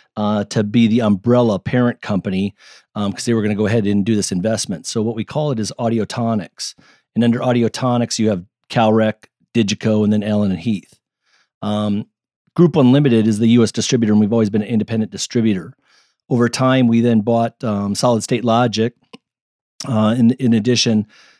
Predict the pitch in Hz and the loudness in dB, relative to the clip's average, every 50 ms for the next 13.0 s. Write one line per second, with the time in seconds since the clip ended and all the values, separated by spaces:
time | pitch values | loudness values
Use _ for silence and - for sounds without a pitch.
0 | _ _ - 123 117 120 113 - 139 127 131 127 123 117 113 110 120 117 117 113 | _ _ 0 2 2 2 2 2 2 2 2 2 0 -2 -2 0 0 2 2 2
1 | 104 110 123 117 - - 113 107 107 113 117 117 104 104 92 - - 110 110 131 | 2 2 0 0 0 2 2 4 4 4 4 4 2 2 -2 -4 -6 -4 -2 0
2 | 147 147 127 117 127 123 107 104 - - 113 110 107 110 104 107 117 107 - 110 | 0 0 0 2 0 0 -2 -2 -2 0 0 2 2 0 0 -2 -4 -4 -4 -4
3 | 92 110 117 107 107 - - 113 - - - 127 113 110 104 101 - 113 104 101 | -2 -2 0 0 -2 -2 -4 -4 -4 -2 0 0 0 0 0 0 -2 -2 -2 -4
4 | - _ - 107 104 101 98 98 127 - 131 123 127 117 104 101 95 98 - - | -4 _ -6 -4 -2 -2 -4 -6 -4 0 2 2 4 4 2 2 0 -2 -2 -6
5 | - - _ _ _ _ - 117 117 117 120 113 104 107 107 90 - - 123 117 | -12 -20 _ _ _ _ -2 2 2 2 4 2 2 0 -2 -2 -4 -2 0 0
6 | 110 104 101 98 110 107 95 - - 110 120 120 113 104 98 120 120 120 - 123 | 2 0 0 0 0 -2 -2 0 0 0 0 0 0 0 0 0 0 0 0 0
7 | 110 107 104 95 87 87 - - 113 107 110 110 113 113 110 104 101 101 104 95 | 0 2 2 0 -2 -4 -4 -2 0 0 0 2 2 2 0 0 0 -2 -2 -4
8 | 90 90 82 107 101 98 92 87 80 - _ _ _ _ _ _ _ _ _ - | -4 -4 -4 -4 -4 -4 -4 -8 -12 -16 _ _ _ _ _ _ _ _ _ -4
9 | 117 110 110 - 151 131 127 120 107 104 123 127 135 123 - 131 117 110 113 113 | -2 -2 -2 0 2 2 2 2 2 2 2 2 2 2 2 2 2 4 4 4
10 | 117 113 113 113 110 113 113 - 139 123 123 - 135 123 117 104 117 107 - 120 | 2 2 2 2 2 0 0 -2 -2 -2 0 0 0 -2 -2 -2 -4 -6 -4 -2
11 | 120 120 107 - 117 104 - - 135 131 131 131 131 131 123 127 - - 113 107 | 0 0 0 0 -4 -4 -2 0 0 2 2 4 2 2 0 -2 -2 0 0 2
12 | 113 107 101 92 113 110 - - _ - - 131 123 120 120 117 120 120 120 | 4 4 2 2 2 0 0 -2 _ -4 -2 0 0 2 2 0 0 -2 -4